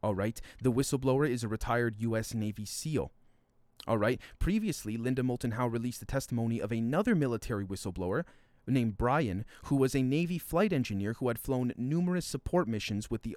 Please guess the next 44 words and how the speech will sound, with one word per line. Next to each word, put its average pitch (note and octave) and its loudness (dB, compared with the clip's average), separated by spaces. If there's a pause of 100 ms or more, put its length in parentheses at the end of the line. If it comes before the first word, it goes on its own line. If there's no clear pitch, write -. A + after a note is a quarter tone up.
Antarctic C3 -2
Development A2 -2
Squadron A#2 0 (200)
from A2 2
nineteen C3 2
eighty-three B2+ -2
to - -6
nineteen A2 -4
ninety-seven. A2+ -2 (420)
All G2+ -2
right. G#2 0 (340)
So - 0
almost B2 0
fifteen C3 0
years A#2+ 0
he - -8
was F#2 -8
there, E2 -4
this F#2 -10
particular, G#2+ -4
um, F#2+ -4 (880)
a C3+ -4
Navy A#2 -4
flight A2 -4
engineer. G2+ -4 (360)
He F3 2
witnessed F3+ 2
a D#3 4
number D3 4
of C3+ 2
anomalies C3+ 2
pointing C3 0
to A#2 -4
hidden D3+ 0
facilities B2+ -2
or G#2 -2
bases A#2 -4
located A2+ -2
deep B2+ -2
under A#2 2
the A2 0
Arctic A2 -2
ice C3 0
sheets. - -8